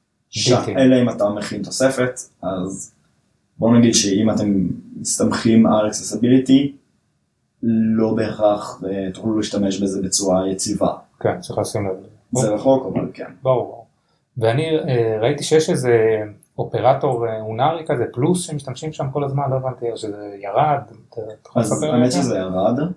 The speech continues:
Speaker 1: אבל, אה, מה שזה עשה זה, אה, כי כל אחד מהפונקציות כביכול הם סקופ מסוים,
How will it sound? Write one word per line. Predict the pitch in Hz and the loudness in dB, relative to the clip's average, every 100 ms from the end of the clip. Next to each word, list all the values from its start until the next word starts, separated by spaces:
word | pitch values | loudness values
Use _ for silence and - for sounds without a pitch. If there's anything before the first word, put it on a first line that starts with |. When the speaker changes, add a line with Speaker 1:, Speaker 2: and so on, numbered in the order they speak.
| _ _ _ _ | _ _ _ _
Speaker 1:
אבל, | - - 101 98 | -10 -4 -4 -2
אה, | 101 101 101 104 101 | -2 -2 -4 -4 -4
מה | 107 117 | -4 0
שזה | 127 117 | 2 2
עשה | - 95 98 | 2 -2 -4
זה, | 101 101 98 | -6 -6 -4
אה, | 98 95 87 95 95 95 95 95 92 _ _ _ _ _ _ _ - | -6 -8 -10 -12 -14 -18 -20 -20 -20 _ _ _ _ _ _ _ -10
כי | 113 104 104 98 - - | -6 -4 -2 -4 -6 -2
כל | 123 135 143 | 2 2 2
אחד | 135 107 | -2 -4
מהפונקציות | 104 95 90 117 127 123 - | -4 -6 -4 2 2 2 0
כביכול | 135 147 151 139 | 0 2 2 2
הם | - 131 | 0 -2
סקופ | - - 104 98 | -6 -4 -2 -2
מסוים, | 98 95 92 | -2 -2 -2